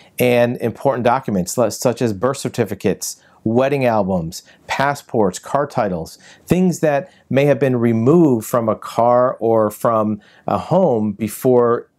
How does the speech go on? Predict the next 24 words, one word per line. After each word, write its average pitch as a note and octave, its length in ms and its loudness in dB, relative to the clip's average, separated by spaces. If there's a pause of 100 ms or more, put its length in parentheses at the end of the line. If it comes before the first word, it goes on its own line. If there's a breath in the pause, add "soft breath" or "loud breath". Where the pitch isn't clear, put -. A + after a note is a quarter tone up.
uh, A2 140 2
damage A#2+ 680 0
incurred, G2+ 500 -2
to - 80 -8
make G#2+ 200 0
sure A#2 200 0
that A2 240 2 (220 loud breath)
those A#2 220 2
items A2 440 0
were G#2+ 220 2
not G#2 240 0
just G#2+ 180 -4
stashed A2 400 0
off-site. G2+ 440 0
Even C#3 240 0
things C3+ 200 -4
like B2 200 0
pets. - 340 -2 (300 loud breath)
Was A2 180 0
the A2 100 2
pet C3 380 -2
magically A#2 540 0
at G#2+ 160 2
some, A2 420 0